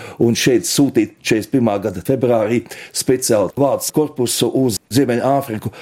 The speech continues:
lai pieredzējušā vēlākā ģenerāla feldmaršala Romela vadībā varētu šeit šo situāciju stabilizēt. Bet vislielākais pārsteigums, ko sagādāja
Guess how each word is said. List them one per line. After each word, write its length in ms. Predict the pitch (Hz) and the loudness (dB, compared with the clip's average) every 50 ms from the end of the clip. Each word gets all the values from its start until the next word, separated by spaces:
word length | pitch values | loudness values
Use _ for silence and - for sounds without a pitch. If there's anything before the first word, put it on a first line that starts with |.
| - - | -12 -4
lai 480 | - 107 120 131 143 139 131 131 127 104 | 0 2 2 2 2 2 2 2 0 0
pieredzējušā 720 | - - 143 120 107 107 87 117 113 107 98 - - 107 98 101 127 - - | 0 2 2 2 2 2 2 2 2 2 2 0 0 0 0 0 -4 -6 -2
vēlākā 460 | - 135 135 120 107 98 - - 107 | 0 0 2 2 0 -2 -2 -2 -2
ģenerāla 360 | 110 123 120 117 101 104 104 | 0 0 0 2 2 2 2
feldmaršala 720 | 123 - 135 127 110 110 107 98 - - - 107 92 87 - - - - - - | 2 2 2 2 2 2 0 0 -2 0 0 2 2 0 -2 -6 -12 -20 -8 -4
Romela 500 | - 113 139 156 156 143 143 139 131 127 | 0 2 2 2 2 2 2 2 2 2
vadībā 500 | 120 131 127 120 127 120 98 110 107 101 - - - | 2 0 2 2 2 2 2 2 0 0 -2 -6 -10
varētu 500 | - 120 135 131 123 113 107 101 - - | -4 -2 0 0 2 2 0 0 -2 -4
šeit 300 | - - 123 120 117 - | -2 0 2 2 2 0
šo 140 | - 110 95 | 0 -2 0
situāciju 680 | - - 104 - - 104 98 98 95 - 95 92 90 - - - - - | 0 0 0 2 2 2 2 2 2 2 0 0 0 -2 -6 -16 -20 -10
stabilizēt. 760 | - - - - - 113 95 92 92 92 85 98 95 92 - - - - - - | -6 -4 -2 -2 -2 -2 0 0 -2 -2 0 0 -2 -2 -4 -8 -18 -20 -12 -6
Bet 240 | 104 98 117 - | -2 -2 -2 -2
vislielākais 760 | - 110 117 - - 160 170 165 139 120 - - 113 110 - - | -2 -4 -2 2 4 4 4 4 4 0 0 -2 -2 -4 -4 -6
pārsteigums, 800 | - 120 123 131 131 123 - - - 98 92 78 87 95 92 - | -6 -8 -6 -6 -6 -6 -6 -4 -2 -2 -2 -2 -2 -2 -2 -2
ko 220 | - - 113 104 90 - | -2 0 0 0 0 -2
sagādāja 680 | - - - 131 120 107 113 107 101 - 101 107 - | -6 -4 -4 -4 -2 -2 -2 -2 -2 0 0 -2 -2